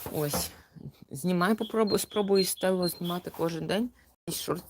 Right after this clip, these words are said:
цікавий, під музику, таку українську,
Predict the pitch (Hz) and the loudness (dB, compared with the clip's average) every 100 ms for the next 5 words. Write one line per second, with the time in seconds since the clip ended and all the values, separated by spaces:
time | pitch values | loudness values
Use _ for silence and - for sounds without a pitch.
0 | - - 160 - 160 160 151 147 - 143 | -10 -6 -4 2 4 4 2 0 -4 -2
1 | 147 170 160 156 151 151 - _ _ _ | 0 0 -2 -4 -4 -6 -8 _ _ _
2 | _ _ 151 - 156 151 143 139 151 160 | _ _ -4 -2 -6 -6 -4 -2 0 -2
3 | 156 - - 143 | -2 -8 -4 -4